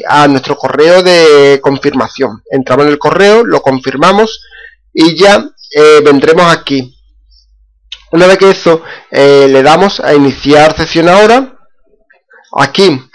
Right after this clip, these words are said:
ponemos el email que hayamos puesto, eh, a la hora de registrarnos,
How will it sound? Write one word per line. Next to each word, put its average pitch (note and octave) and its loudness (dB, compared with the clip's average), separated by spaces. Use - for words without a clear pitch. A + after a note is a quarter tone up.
ponemos D#3+ 2
el C#3 2
email D#3 2
que E3+ -4
hayamos E3 0
puesto, G3+ 0
eh, C3 0
a A#2+ 2
la A#2+ 2
hora C#3+ 2
de D#3 2
registrarnos, G#3+ 0